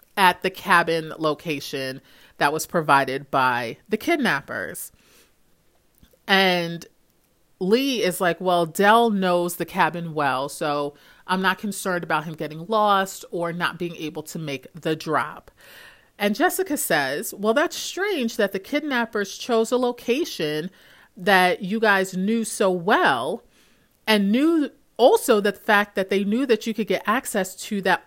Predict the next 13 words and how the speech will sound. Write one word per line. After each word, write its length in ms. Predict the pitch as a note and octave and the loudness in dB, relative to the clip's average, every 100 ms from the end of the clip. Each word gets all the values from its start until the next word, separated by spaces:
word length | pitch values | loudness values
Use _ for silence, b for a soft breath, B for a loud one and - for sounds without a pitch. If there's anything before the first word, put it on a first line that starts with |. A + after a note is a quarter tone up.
| _ _ _ | _ _ _
all 220 | - G3+ G3 | -2 0 2
that 180 | F3 | 0
money 260 | F3+ B3 D4+ | 2 0 0
in 100 | F#3 | -2
the 60 | E3 | -2
middle 240 | D3+ C#3+ | -4 -4
of 120 | C#3+ | -4
the 100 | G3+ | -4
night," 680 | C4 F4+ F#4+ D3 - - - _ _ _ _ _ _ B B B B B | -4 -4 -4 -6 -12 -18 -20 _ _ _ _ _ _ B B B B B
which 440 | C4 D#4 D4+ - - _ _ _ A3+ - | 2 2 0 -8 -12 _ _ _ -18 -6
does 640 | C4+ C4 C#4+ D4 D4 - - _ _ _ _ _ _ _ _ _ - | 0 2 2 0 -2 -8 -14 _ _ _ _ _ _ _ _ _ -20
pique 460 | - C#4+ C4 C4 - | -4 -2 -2 -4 -12
Lee's 440 | A3 G#3+ A3+ A3 | -6 -2 0 -2